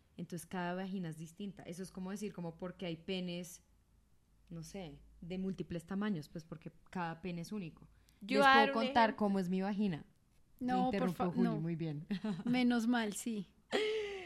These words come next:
Speaker 1: La verdad es que no sé qué es un labio protuberante en una vagina.
Speaker 2: Pues, yo creo que lo que se refiere es que los labios mayores, que son la parte más externa,
Speaker 1: Ok.
Speaker 2: a veces son mucho más grandes,
Speaker 1: Como
Speaker 2: ¿no?
Speaker 1: gruesos.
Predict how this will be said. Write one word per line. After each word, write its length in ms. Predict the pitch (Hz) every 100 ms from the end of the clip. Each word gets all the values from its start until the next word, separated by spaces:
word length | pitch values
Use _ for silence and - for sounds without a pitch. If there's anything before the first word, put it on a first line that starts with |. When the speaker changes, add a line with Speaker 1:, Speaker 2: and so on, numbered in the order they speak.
| 330 311
Speaker 1:
La 140 | 277
verdad 220 | 277 269
es 80 | -
que 100 | 269
no 120 | 254
sé 300 | - 254 247
qué 140 | - 226
es 120 | 220
un 160 | 214 208
labio 320 | 208 208 185
protuberante 640 | 190 196 196 202 214 208
en 60 | 160
una 180 | 170 160
vagina. 520 | 170 165 185 143 - _ _ _ _ _ _ -
Speaker 2:
Pues, 300 | 240 214 190 - - _ _ _ _ _ _ _ _ _ -
yo 160 | 294
creo 180 | 320 311
que 80 | 320
lo 120 | 320
que 100 | 330
se 100 | 330
refiere 520 | 330 - 277 269 302
es 120 | 254 -
que 220 | 220 -
los 220 | 247 240
labios 400 | 226 226 226 220
mayores, 360 | 233 254 233 220
que 80 | 247
son 100 | 233
la 120 | 196
parte 220 | 196 208
más 180 | 208 208
externa, 460 | 214 - 240 233 196
Speaker 1:
Ok. 60 | 226
Speaker 2:
a 60 |
veces 200 | 226 214
son 140 | 233 226
mucho 180 | 220
más 160 | 208 202
grandes, 380 | 220 208 170 170
Speaker 1:
Como 160 | 190 175
Speaker 2:
¿no? 60 |
Speaker 1:
gruesos. 640 | 175 180 180 151 147 -